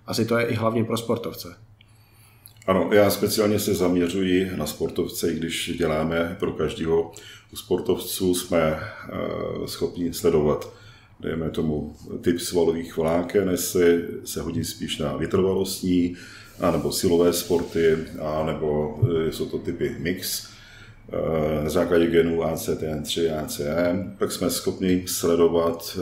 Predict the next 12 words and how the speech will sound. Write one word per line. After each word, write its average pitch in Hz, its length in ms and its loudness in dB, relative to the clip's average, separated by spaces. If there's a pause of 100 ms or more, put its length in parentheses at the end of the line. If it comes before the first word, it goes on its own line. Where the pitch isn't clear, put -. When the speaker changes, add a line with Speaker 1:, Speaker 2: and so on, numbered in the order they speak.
Speaker 2:
eventuálně, 80 760 2 (560)
eh, 80 180 2
parametry, 82 720 6
eh, 80 480 -4
metabolismu, 82 680 0
co 85 140 -6
se 82 180 -2
týče - 480 -8
výživy, 95 760 0 (300)
dále 85 500 6
příjem, 87 560 6
eh, 82 300 0